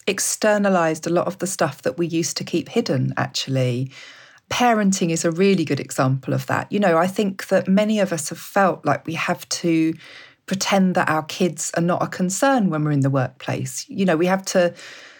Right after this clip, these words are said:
sort of suck it up and make it work at home rather than saying, "I can't do that because I've got to pick up from school," or, "I can't do that 'cause my kid will want to spend some time with me ev-, every evening,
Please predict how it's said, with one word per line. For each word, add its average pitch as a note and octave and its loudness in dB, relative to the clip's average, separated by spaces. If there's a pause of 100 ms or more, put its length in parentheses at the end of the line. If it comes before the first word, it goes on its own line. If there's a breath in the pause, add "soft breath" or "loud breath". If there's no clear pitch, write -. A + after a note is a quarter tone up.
(100)
sort - -2
of F#3+ -2
suck G3+ 0
it - -2
up F#3+ 2
and F#3 2
make F#3+ 2
it - -6
work F3+ 2
at - -2
home F3+ 2
rather D#3 -2
than F3 -4
saying, F3 0
"I G3 4
can't G3 0
do G#3+ 0
that - -6
because E3+ 0
I've E3+ 0
got F3 0
to E3+ -2
pick F#3+ -4
up - -4
from F3 -4
school," F3+ 2 (100)
or, D#3+ 4 (440 loud breath)
"I A#3 2
can't A#3+ 0
do A#3 0
that - 0
'cause F#3+ -2
my F3+ 0 (120)
kid A3 -2
will E3+ -2
want E3+ -2
to F#3 -8
spend F#3+ 2
some F#3+ -4
time C4 2
with D3 0
me C#3 2
ev-, C3+ -2
every A#3 2
evening, E3 0